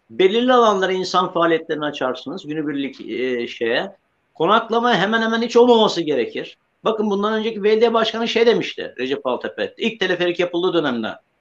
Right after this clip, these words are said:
Yani biz bundan da tarafız. Yani, e, siyasi görüşümüz uymasa da,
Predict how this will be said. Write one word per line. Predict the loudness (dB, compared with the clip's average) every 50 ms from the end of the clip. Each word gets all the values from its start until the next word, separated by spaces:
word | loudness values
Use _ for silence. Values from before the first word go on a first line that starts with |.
| _ _ _ _ -6
Yani | -4 -4 -4
biz | -4 -4 -2
bundan | -2 0 2 2 2 2
da | 2 0
tarafız. | 2 2 2 2 2 2 -2 -6 -6 -10 -16 -20 _ _ _
Yani, | -4 -2 -2 -2 -4 -6 -8 _ _ _ _ _ _
e, | 0 2 2 2
siyasi | 0 0 2 4 4 4 4 2 0 0
görüşümüz | 2 2 2 2 -2 -4 -4 -2
uymasa | -2 0 0 0 0 0 0 -2 0
da, | 0 0 0 -2 -6